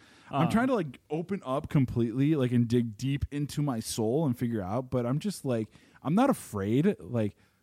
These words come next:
Speaker 1: most of the thing, I, I fucking love Nelly. Some people will say that's a guilty pleasure. I think that's a pleasure. I th-, I would pay, I've paid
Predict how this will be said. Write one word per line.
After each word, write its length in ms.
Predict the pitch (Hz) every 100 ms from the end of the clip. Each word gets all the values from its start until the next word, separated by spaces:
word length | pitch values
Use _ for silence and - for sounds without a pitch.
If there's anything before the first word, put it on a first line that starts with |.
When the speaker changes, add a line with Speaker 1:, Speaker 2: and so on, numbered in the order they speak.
| _
Speaker 1:
most 220 | 151 208 311
of 60 |
the 40 | 269
thing, 180 | 202 - -
I, 60 | - _ _
I 220 | - 185 240
fucking 840 | - - - - 165 - 147 117
love 280 | 110 110 104
Nelly. 480 | 95 78 50 - _ _ _ _ _ _ _ _ _ _
Some 220 | - 226
people 300 | 262 311 262
will 80 | 208
say 160 | 175 170
that's 220 | 156 139
a 40 | 135
guilty 340 | 123 117 113
pleasure. 440 | - 104 101 104 -
I 140 | 143 175
think 240 | 190 156
that's 200 | 135 123
a 80 | 107
pleasure. 460 | - 110 98 92 -
I 140 | 135
th-, 140 | - -
I 60 | 131
would 260 | 139 139 117
pay, 420 | 143 147 139 123 - - _ _ _ _
I've 260 | 104 110 -
paid 480 | - 139 143 117 143